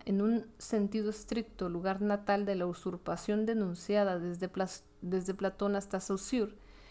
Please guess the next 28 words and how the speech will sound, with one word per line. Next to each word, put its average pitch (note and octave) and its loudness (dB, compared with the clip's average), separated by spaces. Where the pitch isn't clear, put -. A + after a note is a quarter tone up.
Esta B3 4
huella B3+ 8
es A#3+ 0
la A3 6
apertura A3 2
de F#3+ 2
la F3+ -2
primera G3+ 2
exterioridad F#3+ 2
en G#3 2
general, G#3 2
el G3+ 4
vínculo C#4 6
enigmático G3+ 0
del F3 0
viviente G#3+ 0
con G#3 -2
su A#3 -2
otro A#3 4
y G3+ -2
de G3+ 4
un B3 4
adentro A#3 2
con G3+ -2
un G3+ 0
afuera, G3+ 0
el F3+ 0
espaciamiento, F3+ -2